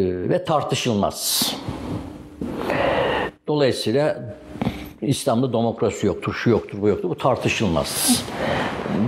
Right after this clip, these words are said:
Biz de bunun yanlış olduğunu, e, ifade ediyorduk. Evet, e, metodun temel ilkeleri akaitten, yani Kur'an'dan çıkar. Ama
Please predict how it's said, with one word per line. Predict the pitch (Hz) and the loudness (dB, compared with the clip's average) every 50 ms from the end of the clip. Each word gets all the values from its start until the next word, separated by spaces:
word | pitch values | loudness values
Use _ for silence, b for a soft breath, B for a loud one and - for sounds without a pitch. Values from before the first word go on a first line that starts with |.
| 143 - | 0 0
Biz | 254 208 180 - | 2 2 2 4
de | 202 185 160 | 2 2 2
bunun | 156 175 214 | 2 2 2
yanlış | 233 220 208 208 214 226 220 - - | 2 4 4 4 4 2 0 0 2
olduğunu, | 156 123 107 87 95 92 90 87 85 80 - - - - - - | 2 2 2 2 0 0 0 0 0 -2 -4 -6 -10 -6 -2 0
e, | 98 95 - - | 0 2 2 0
ifade | 110 - - - 104 95 85 92 | -2 0 2 2 2 4 4 2
ediyorduk. | 90 80 - 85 82 73 - - - - - - - - | 2 2 2 0 0 0 -2 -4 -4 -2 -2 -4 -2 0
Evet, | - 147 - 165 185 214 - - - - - - B B B B B B B B B B B B - - | 2 2 4 4 2 0 -2 -6 -8 -8 -10 -8 B B B B B B B B B B B B -2 0
e, | 104 95 87 85 87 90 | 0 2 2 2 2 0
metodun | 101 117 135 131 - 147 131 - - 175 202 208 - - - - _ - | 0 0 0 0 2 0 0 2 2 2 2 2 0 -4 -10 -18 _ -6
temel | - - 123 160 190 196 | -2 0 2 4 4 4
ilkeleri | 180 151 120 101 - - 110 101 104 120 151 185 196 - - - | 4 2 2 0 2 2 2 4 4 4 2 2 0 -2 -2 -2
akaitten, | - - - - 123 127 123 - 127 107 | -2 -2 0 2 0 2 2 2 2 0
yani | 95 - | 0 0
Kur'an'dan | - - - 101 104 123 117 165 170 170 | 0 0 2 2 2 4 4 4 4 2
çıkar. | 139 - - - 92 76 - - - - - - - - - - - - - - - - - - - - - B B B B B B B B - - | 2 -2 -2 0 0 0 0 0 -2 -2 -4 -6 -8 -8 -8 -8 -8 -10 -10 -12 -12 -10 -8 -8 -6 -4 -2 B B B B B B B B -6 -6
Ama | - 90 135 175 104 - - | -2 2 2 4 4 2 0